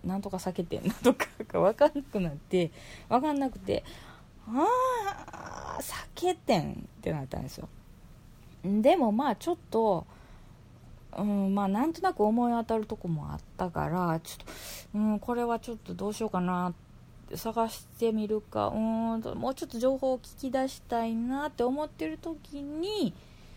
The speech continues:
その、その二人の連れの人たちのグループの人たちが来て、で、なんか、「はー」って、なんかこう、バーって喋りはっ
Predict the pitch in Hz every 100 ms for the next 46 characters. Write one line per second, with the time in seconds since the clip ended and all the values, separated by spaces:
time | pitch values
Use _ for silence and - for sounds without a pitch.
0 | - - - 208 196 185 175 175 - -
1 | 247 226 - 311 311 247 254 302 - 277
2 | 269 247 254 156 - - - - - -
3 | - 208 214 214 269 220 165 143 147 147
4 | - 156 - - - 240 247 196 - -
5 | - - - - - - - - - 349
6 | 339 294 226 196 - - - 539 494 415
7 | 233 - 78 69 76 - - - - -
8 | - 180 151 - 156 151 156 151